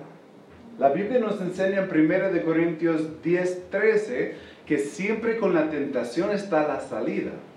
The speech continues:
Y nunca debemos nosotros decir, "No, es que la tentación es tan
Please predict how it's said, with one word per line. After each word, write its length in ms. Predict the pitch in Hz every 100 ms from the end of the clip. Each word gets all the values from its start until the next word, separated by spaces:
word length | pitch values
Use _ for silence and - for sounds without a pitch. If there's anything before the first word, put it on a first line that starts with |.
| - - 190 - - - - -
Y 80 | 123
nunca 300 | 160 214 220
debemos 440 | 190 190 190 175
nosotros 480 | 165 180 185 185 180
decir, 400 | 151 143 170 165
"No, 340 | 139 151 170
es 60 | 160
que 140 | - 151
la 120 | 131
tentación 580 | 135 123 - - 170 165
es 100 | -
tan 220 | - -